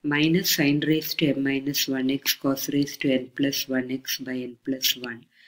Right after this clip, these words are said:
This becomes minus sine x cos raised to n plus one, that is five x by n plus one, that is m plus n, four plus two, six, zero, within the limit zero to pi by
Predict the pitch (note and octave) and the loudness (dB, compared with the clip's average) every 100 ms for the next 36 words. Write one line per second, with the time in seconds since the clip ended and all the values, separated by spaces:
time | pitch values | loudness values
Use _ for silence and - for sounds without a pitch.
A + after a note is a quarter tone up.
0 | - _ E3 - C#3+ D3+ D#3+ E3+ - D3 | -20 _ 0 0 -2 -2 -2 -2 -2 -2
1 | C3 C#3 D3+ F3+ - C3 A#2+ A#2+ G3+ - | 2 2 2 0 0 -2 -4 -4 -6 -4
2 | - - - _ _ D#3+ D3+ - E3+ F3 | -6 -6 -20 _ _ -4 -4 4 6 6
3 | - E3+ C#3 C3 D3 C#3+ - C3 A2+ - | 4 2 2 2 2 2 0 -4 -6 -16
4 | _ - C#3+ - D3 - D3 C3+ C3+ A3 | _ -10 -6 -4 -4 -2 2 4 4 0
5 | - - - _ _ - D3+ F3+ D3+ C#3 | 0 -2 -2 _ _ -4 0 2 2 -2
6 | - C#3+ C#3 - B2+ A#2+ - _ _ _ | 0 0 0 -4 -6 -10 -14 _ _ _
7 | _ - C#3 - D3+ - - - _ _ | _ -6 -6 -4 -6 -4 -6 -8 _ _
8 | - D#3+ - F3+ D#3+ - B2+ - D#3 D3+ | -2 -2 2 2 2 0 -4 -2 0 0
9 | - D3+ D3+ - E3 E3 - F3+ - - | 2 0 0 -2 0 2 2 0 -4 -10
10 | B2+ D3 C#3+ - D3 E3+ E3 D#3 C#3+ C3+ | -2 2 2 0 2 4 4 4 2 2
11 | C#3 - C3+ C3 C3+ - - C3 A#2+ A#2+ | -2 0 0 2 0 -2 -10 -8 -8 -6
12 | B2+ | -8